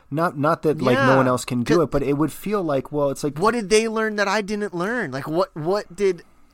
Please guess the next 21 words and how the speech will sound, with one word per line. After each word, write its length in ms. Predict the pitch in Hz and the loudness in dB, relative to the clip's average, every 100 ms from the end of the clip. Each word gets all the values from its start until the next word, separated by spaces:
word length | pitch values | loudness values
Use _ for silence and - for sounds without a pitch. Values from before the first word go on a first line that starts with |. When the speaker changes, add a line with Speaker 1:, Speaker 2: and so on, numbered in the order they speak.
| 202 | -18
Speaker 2:
what 380 | 156 139 175 175 | -12 0 0 2
did 220 | 196 147 | -2 -2
they 160 | 160 165 | -4 -4
experience 800 | 165 - - 165 151 135 123 - | -6 -10 -6 -4 -4 -6 -8 -12
that 200 | 127 127 | -10 -8
they, 260 | 123 117 113 - _ _ | -6 -8 -8 -14 _ _
they 240 | 131 131 135 | -6 -4 -4
censored 580 | - 139 127 123 110 | -6 -8 -8 -8 -8
and 200 | 90 107 | -10 -12
didn't 320 | 113 117 110 - | -10 -12 -12 -10
tell 240 | 110 92 | -8 -6
us? 400 | 76 - - - | -8 -14 -18 -10
Like 160 | 117 120 | -4 -2
Speaker 1:
And, 140 | 147 | -2
and 160 | 143 151 | -2 -2
also, 340 | 180 - 160 | -2 -2 0
I 80 | 127 | 0
feel 240 | - 202 | -2 -2
like 180 | 190 131 | -2 -2
when 180 | 131 127 | -2 0
you, 340 | 127 123 - | 0 -2 -4